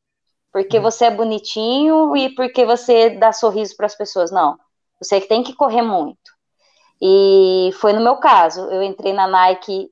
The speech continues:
Speaker 1: em dois mil e onze e, graças a Deus, eu tenho patrocínio da Nike até hoje,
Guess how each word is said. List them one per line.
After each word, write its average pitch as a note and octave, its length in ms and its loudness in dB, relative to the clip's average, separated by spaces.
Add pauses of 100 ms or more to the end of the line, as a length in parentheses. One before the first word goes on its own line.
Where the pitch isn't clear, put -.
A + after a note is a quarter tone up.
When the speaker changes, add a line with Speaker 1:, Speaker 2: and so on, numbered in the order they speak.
Speaker 1:
em F#3+ 80 -18
dois F#3 240 -4
mil G3+ 200 -6
e G#3 80 -2
onze A3 520 0 (960)
e, F3 500 -2
graças F#3 400 0
a F#3+ 100 4
Deus, F#3+ 480 0 (540)
eu G3 960 2
tenho A3 180 0
patrocínio G3+ 420 -4
da G3 80 0
Nike F#3+ 240 0
até G#3+ 200 2
hoje, G3+ 800 2